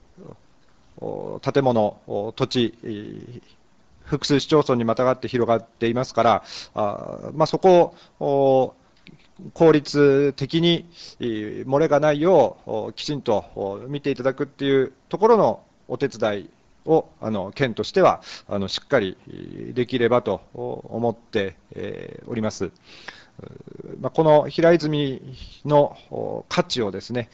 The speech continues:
あの、これはそのまま、あ、こう、お、ありのまま認めていただければ、あ、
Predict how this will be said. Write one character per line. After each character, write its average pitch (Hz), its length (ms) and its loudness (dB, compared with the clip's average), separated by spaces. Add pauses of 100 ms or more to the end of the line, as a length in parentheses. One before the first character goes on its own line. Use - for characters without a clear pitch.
(260)
あ 104 120 -2
の、 90 800 -8 (1300)
こ 160 100 -4
れ 151 60 6
は 143 80 6
そ - 260 -6
の 160 80 2
ま 160 120 6
ま、 180 400 6
あ、 - 720 -6 (460)
こ 107 360 0 (100)
う、 71 40 -6
お、 55 520 -4 (540)
あ 135 80 0
り 143 80 4
の 151 80 0
ま 151 120 6
ま 143 300 4 (500)
認 135 200 -2
め 135 120 2
て 131 340 0 (180)
い 135 220 -8
た 143 80 0
だ 139 120 2
け 175 100 2
れ 185 100 6
ば、 135 280 6 (360)
あ、 50 680 -8